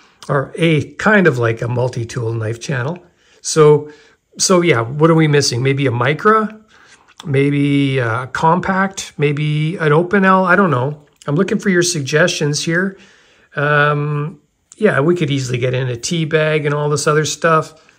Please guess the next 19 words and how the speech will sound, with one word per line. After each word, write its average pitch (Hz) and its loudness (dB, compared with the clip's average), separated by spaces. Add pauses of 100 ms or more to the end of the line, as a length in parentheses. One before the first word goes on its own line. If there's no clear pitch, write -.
(920)
What 190 -2
else 165 2
are 165 -6
we 139 -4
missing? 120 -6 (420)
Uh, 151 -4
yeah, 170 -8
the 160 -6
fishing 208 -2
thing, 196 0
I 175 2
think 185 -4
I 156 -8
kinda 185 0
talked 180 0
about. 185 0 (480)
I 269 -2
don't 294 0
know 220 6